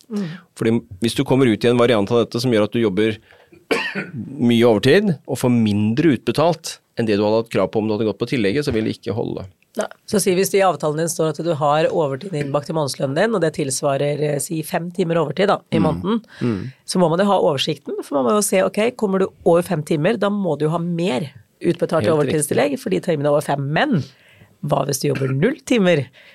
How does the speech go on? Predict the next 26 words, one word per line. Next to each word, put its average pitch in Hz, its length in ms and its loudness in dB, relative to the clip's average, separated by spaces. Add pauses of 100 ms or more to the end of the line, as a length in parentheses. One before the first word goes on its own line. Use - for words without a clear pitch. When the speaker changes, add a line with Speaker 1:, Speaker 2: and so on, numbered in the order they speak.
(140)
Speaker 1:
Da - 140 0
vil 233 180 -2
du 139 80 0
jo 139 80 2
få 170 160 2
utbetalt 147 460 -2
et 151 100 -2
tillegg 143 320 -2
allikevel, 147 480 -4
selv 202 220 -2
om - 40 -6
ikke - 220 -8
det 156 80 4
ligger 135 240 -4
noen 147 240 0
overtidstimer 139 440 -6
her. - 40 -8
Så - 80 -6
man 170 100 -2
kan 160 140 -2
ikke 165 500 -2
Speaker 2:
Mm. 135 460 -4
Speaker 1:
legge 151 480 -2
sammen 156 300 -2
på - 100 -14
en - 20 0